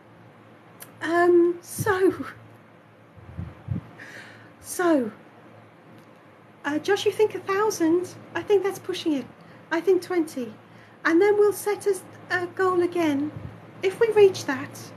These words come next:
we'll set another goal, uh, for the, for the father's human, for the human's father to, uh, do an escape room.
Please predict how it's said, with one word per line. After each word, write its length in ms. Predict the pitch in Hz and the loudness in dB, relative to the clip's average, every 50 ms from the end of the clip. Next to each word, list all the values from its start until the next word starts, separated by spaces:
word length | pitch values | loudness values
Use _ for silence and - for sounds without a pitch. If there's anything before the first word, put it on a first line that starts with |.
| - - | -6 -4
we'll 100 | 311 311 | -4 -4
set 240 | - 330 311 - | -4 -6 -6 -2
another 220 | 311 311 311 302 302 | -2 -2 0 -2 -2
goal, 320 | - 302 269 262 262 269 - - - - - - - - - - - - | -2 -2 -2 -2 -4 -6 -8 -12 -18 -20 -20 -20 -20 -20 -20 -18 -14 -10
uh, 220 | 254 262 269 262 | -8 -8 -8 -8
for 420 | 247 - - 311 302 294 294 294 294 - | -10 -6 -2 0 2 2 2 0 0 -2
the, 120 | 311 294 - - - - - - - - - - - - - - - - - - | -4 -4 -4 -10 -20 -20 -20 -20 -20 -20 -20 -20 -20 -20 -20 -20 -20 -20 -18 -14
for 100 | - 302 | -14 -14
the 60 | - | -12
father's 380 | - - 302 349 349 339 311 - | -10 -6 -6 -4 -4 -6 -6 -2
human, 320 | - 330 349 381 440 466 480 494 523 - - - - - - - - - - - - - - - | 0 2 2 2 2 0 -2 -6 -10 -14 -14 -14 -14 -14 -14 -18 -20 -20 -20 -20 -16 -12 -10 -8
for 80 | - - | -4 -2
the 100 | 392 370 | -2 2
human's 400 | - 392 403 392 392 370 370 - | 6 6 6 6 4 2 0 -2
father 520 | - 392 392 392 339 320 311 311 320 - - - - - - - - - - - | -2 0 0 0 0 0 0 -2 -2 -4 -8 -16 -20 -20 -20 -20 -20 -18 -18 -8
to, 540 | - - 339 330 320 320 320 320 320 302 - - - - - - - - - - | -2 2 4 4 4 4 2 2 0 -4 -8 -12 -18 -18 -18 -18 -20 -14 -10 -8
uh, 360 | 294 294 302 302 294 302 302 - - - - - - - - | -6 -4 -2 -2 -2 -4 -4 -6 -8 -8 -8 -6 -6 -2 0
do 140 | - 349 339 | 4 4 4
an 80 | 311 | 4
escape 480 | 302 - - - 339 320 302 311 - - | 4 0 -2 -4 -2 -2 -2 -2 -4 -8
room. 240 | 240 220 214 208 | -8 -6 -6 -8